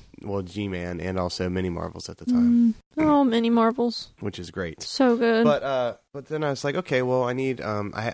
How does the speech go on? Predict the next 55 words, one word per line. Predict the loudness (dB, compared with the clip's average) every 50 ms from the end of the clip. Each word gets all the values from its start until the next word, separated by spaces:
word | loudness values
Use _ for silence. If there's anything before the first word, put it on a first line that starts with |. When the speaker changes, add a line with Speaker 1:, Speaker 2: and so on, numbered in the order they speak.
| 0
Speaker 1:
I | 0
knew | 2 2 4 4 2
the | 2
style | 0 2 2 2 2 2 2 2 0
I | 0
had | -2 -2 -6 -6
pictured, | -8 -10 -12 -10 -12 -12 -12 -10
and | -10 -12
I | -12
kinda | -12 -10 -10 -10
pictured, | -10 -12 -14 -14 -14 -14 -12
you | -12
know, | -12 -12
Chris | -12 -12 -14 -16 -16 -16
Giarrusso | -16 -16 -16 -16 -18 -20 -20 -20
style, | -20 -20 -20 -20 -20 -20
but | -20 -20
not | -20 -20 -20 -20
really. | -20 -20 -20 -20 _ _
And, | -4 -2 -2 0 0 0
um, | 0 2 2 0 0 -2 -4 -6 -12 -16 _ _ -20
I | -16
was | -16 -14 -14
like, | -14 -12 -10
"Who | -8 -8 -8 -8
can | -10 -12 -14 -14
draw | -14 -14 -14 -12 -12
like | -12 -12 -12
this? | -14 -12 -10
Who | -10 -10 -8
can | -8 -8 -6
do | -6 -8 -6
this?" | -6 -6 -6 -4 -6 -8 -8 -8
And | -6 -6 -4 -4 -6 -6 -8 -12 -10 -10
I | -10 -10
thought | -8 -8 -6 -6 -6 -6
about | -6 -6 -6 -4 -4
it, | -6 -8 -8
and | -6 -6
I | -6 -6
said, | -6 -8 -10 -10
"Who | -6 -6 -4 -2
would | -2 -2 -2 -4
I, | -4
who | -4 -4 -2 0 0
would | 0 0
I | 0
wanna | 0 0 0 0 2
work | 2 0 0 -2 -4
with | -6 -4 -6
that | -6 -6
can | -6 -4 -4
do | -4 -4 -4
this?" | -4 -4 -6 -6 -8 -12
And | -12 -12 -14